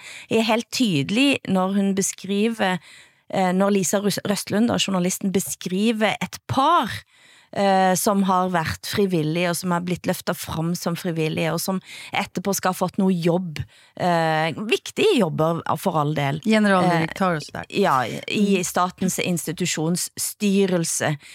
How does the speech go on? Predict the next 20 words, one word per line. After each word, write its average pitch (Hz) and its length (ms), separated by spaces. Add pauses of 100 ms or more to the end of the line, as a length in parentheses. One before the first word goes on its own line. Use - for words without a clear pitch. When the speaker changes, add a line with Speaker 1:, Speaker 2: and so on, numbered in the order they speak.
Speaker 1:
men 202 160
Speaker 2:
Mm. 175 80
Speaker 1:
også 185 160
kansellisekretær, 170 1040
eh, 151 260
i 160 220
regjeringskansliet, 151 1120 (260)
Speaker 2:
Mm. 202 120
Speaker 1:
og 190 220
Ulf 175 180
Kristersson 160 540
har 160 60
skrevet 143 360
på, - 140 (100)
og 151 80
så - 100
videre. 123 300
Det 269 240
er 233 120
jo, 330 120